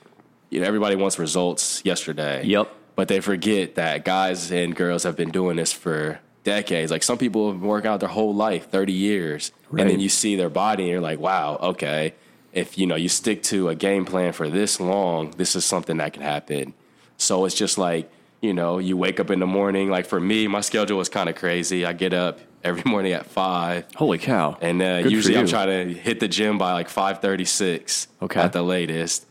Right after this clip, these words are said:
Speaker 1: Um, so, you know, rain or shine, snow, cold, not feeling too well, like,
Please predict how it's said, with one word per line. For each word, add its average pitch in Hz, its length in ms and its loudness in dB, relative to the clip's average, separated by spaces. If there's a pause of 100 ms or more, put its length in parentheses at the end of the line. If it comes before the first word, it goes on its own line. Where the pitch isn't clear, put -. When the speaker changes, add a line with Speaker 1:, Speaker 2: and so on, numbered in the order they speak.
(400)
Speaker 1:
Um, 78 440 -2
so, 82 600 -2
you 85 160 -2
know, 78 200 -2
rain 95 280 2
or 98 80 0
shine, 107 800 0
snow, 107 760 0 (180)
cold, 107 640 2 (520)
not 107 220 2
feeling 120 260 2
too 123 160 2
well, 120 560 2
like, 98 480 0